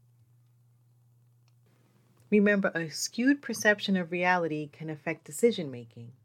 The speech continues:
and interactions with the world, and this can lead to a constant state of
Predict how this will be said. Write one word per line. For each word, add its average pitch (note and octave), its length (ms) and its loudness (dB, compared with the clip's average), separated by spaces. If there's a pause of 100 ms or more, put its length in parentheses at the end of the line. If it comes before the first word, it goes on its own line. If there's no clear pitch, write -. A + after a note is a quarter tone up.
(440)
and D3 100 -6
interactions D#3 760 4
with C3+ 140 -14
the B2+ 100 -14
world, A#2+ 560 -2
and C3+ 220 -10 (260)
this F#3+ 160 -2
can G3+ 220 0
lead E3 220 -4
to - 120 -8
a C#3 60 -4
constant D3+ 520 -4
state D3 360 -10
of B2+ 140 -14